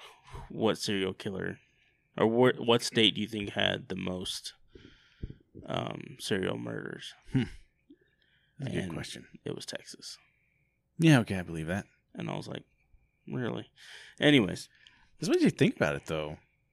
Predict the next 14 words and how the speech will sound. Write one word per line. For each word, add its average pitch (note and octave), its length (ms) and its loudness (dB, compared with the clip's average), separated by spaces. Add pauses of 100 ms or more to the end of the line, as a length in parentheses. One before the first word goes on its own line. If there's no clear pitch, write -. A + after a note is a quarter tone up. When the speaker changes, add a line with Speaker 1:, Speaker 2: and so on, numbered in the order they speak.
(320)
Speaker 2:
Texas C#3+ 380 -4
has B2+ 240 6
a - 120 0
lot F#2 320 2
of - 80 -4
people. E2 520 -4
<laughs> - 40 -20 (1120)
So A#2+ 400 8 (220)
Speaker 1:
That's C3+ 240 -2
true, A2 160 -4
yeah. A#2+ 240 -4
Speaker 2:
I C#3+ 60 10
mean, D#3 320 8 (480)
statistically, G2 1080 8